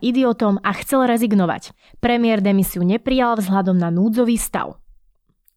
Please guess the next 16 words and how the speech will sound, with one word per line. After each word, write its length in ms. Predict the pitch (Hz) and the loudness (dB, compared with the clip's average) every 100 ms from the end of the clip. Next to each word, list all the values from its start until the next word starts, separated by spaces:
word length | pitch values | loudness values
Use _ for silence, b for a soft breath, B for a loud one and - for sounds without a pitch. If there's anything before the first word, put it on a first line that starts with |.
| - - | -20 -14
Šéf 400 | - 262 285 - | -2 0 0 -2
U 160 | 254 | -2
F 240 | 190 170 - | -2 -6 -6
C 320 | 240 277 285 | -2 0 -2
chce 160 | 214 | -4
kvôli 320 | 196 240 254 202 | -4 -2 -2 -2
koronavírusu 800 | 226 277 294 269 254 247 - - | 0 2 2 0 0 0 -2 -6
usporiadať 800 | 240 - 302 294 262 190 - 262 | -6 -6 -2 0 0 -2 -2 -2
turnaj 320 | 269 269 240 | 0 0 0
na 160 | 165 | -2
súkromnom 640 | - 240 269 277 247 226 208 | -4 -4 -2 0 0 0 -2
ostrove. 560 | 190 - 220 180 170 - - | -4 -4 -4 -2 -2 -4 -6
Zápasy 560 | 160 208 269 311 - 262 | -2 0 0 -2 0 0
budú 240 | 226 170 | 0 0
každý 400 | 196 208 247 262 | -2 0 0 0
týždeň. 480 | 233 196 170 165 | 0 0 0 -4